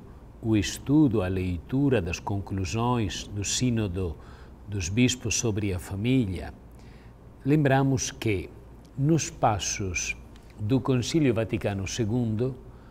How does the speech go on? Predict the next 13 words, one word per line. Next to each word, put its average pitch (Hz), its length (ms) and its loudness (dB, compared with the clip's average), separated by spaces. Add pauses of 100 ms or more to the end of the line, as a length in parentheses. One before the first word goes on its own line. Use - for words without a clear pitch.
(400)
o 139 140 6
Magistério 131 880 4
Pontifício 131 1160 2 (880)
aprofundou 147 1000 4 (500)
a 123 100 2
doutrina 123 680 4
sobre 120 600 4
o 120 80 2
matrimônio 117 760 2
e 123 80 4
sobre 104 580 2
a 87 80 -4
família. 104 720 -2